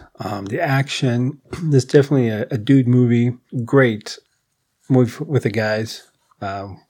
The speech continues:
I had a great time watching it with you, Matt. Uh, we discussed it. I learned a lot from it. I need to see it again.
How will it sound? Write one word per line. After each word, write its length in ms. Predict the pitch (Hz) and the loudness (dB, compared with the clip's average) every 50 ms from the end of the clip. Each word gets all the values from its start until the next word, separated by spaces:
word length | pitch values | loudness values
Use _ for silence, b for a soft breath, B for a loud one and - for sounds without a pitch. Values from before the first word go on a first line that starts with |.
| _ - | _ 0
I 60 | 127 | 0
had 100 | 131 123 | 0 0
a 40 | 110 | 0
great 260 | 117 117 110 104 104 | 0 -2 -2 -2 -4
time 240 | - 120 110 104 104 | -6 -6 -4 -4 -4
watching 340 | 104 110 107 - - 113 | -4 -6 -6 -6 -8 -10
it 60 | 101 98 | -10 -10
with 180 | 98 - - | -12 -12 -10
you, 80 | 110 107 | -10 -8
Matt. 520 | 104 101 104 101 98 117 - - - - - | -8 -6 -8 -8 -10 -12 -14 -16 -16 -14 -12
Uh, 240 | 98 - - 73 80 - | -10 -10 -10 -10 -10 -12
we 140 | 120 110 | -12 -12
discussed 600 | 101 101 - - - - - 113 104 - - - - | -12 -12 -12 -14 -8 -2 0 0 0 -2 -4 -6 -6
it. 360 | 98 98 87 - - - - b b b b b b b b b b b b _ _ _ _ _ _ _ _ _ _ - - | -6 -8 -8 -10 -12 -14 -14 b b b b b b b b b b b b _ _ _ _ _ _ _ _ _ _ -14 -4
I 80 | - 120 | 2 4
learned 220 | 131 143 139 123 | 6 8 8 6
a 60 | 104 98 | 4 2
lot 180 | 107 101 - | -2 -2 -4
from 200 | - - 85 80 | -6 -8 -10 -10
it. 100 | 69 - _ _ _ _ _ _ _ _ _ _ _ _ _ _ _ _ _ _ - | -12 -14 _ _ _ _ _ _ _ _ _ _ _ _ _ _ _ _ _ _ -8
I 160 | - 110 120 | -6 -4 -2
need 160 | 120 123 113 | 0 0 -2
to 60 | 104 98 | -2 -2
see 180 | - - 120 110 | -2 0 0 0
it 60 | 92 | 0
again. 580 | 85 85 90 107 113 104 87 87 101 110 - | -4 -8 -8 -6 -6 -6 -8 -10 -12 -14 -16